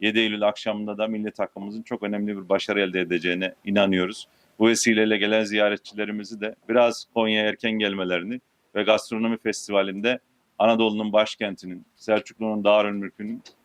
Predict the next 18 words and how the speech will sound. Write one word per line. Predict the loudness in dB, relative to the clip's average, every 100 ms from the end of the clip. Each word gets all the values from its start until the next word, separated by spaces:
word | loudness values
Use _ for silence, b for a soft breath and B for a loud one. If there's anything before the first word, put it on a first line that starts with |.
| 0
gastronomi | 0 0 -2 2 4 4 2 -2 _ _ _ 2
alanındaki | 4 4 4 0 0 0 -2 -4 -4 _ _ _ _ _ _ -20 -20 -20 _
birikimini | 2 2 4 4 4 4 0 _ _ -2
ve | 0
geleceğe | 2 2 2 -2
taşıma | -2 -6 -4 0 0 -2 _ _ _ _ _ _ _ _ _ _
çalışmalarını | 0 2 2 0 2 2 2
görmelerini | 2 2 2 0 2 4
arzu | 2 2 -2
ediyoruz. | -4 -6 -8 -8
Biz | -4
onlara | 0 2 2
ev |
sahipliği | 2 2 2 0 -8 -4
yapmak | -2 -4 -10
için | -10 -4
gerekli | -2 -2 -4
çalışmaları | -4 -4 -4 -2 0 -2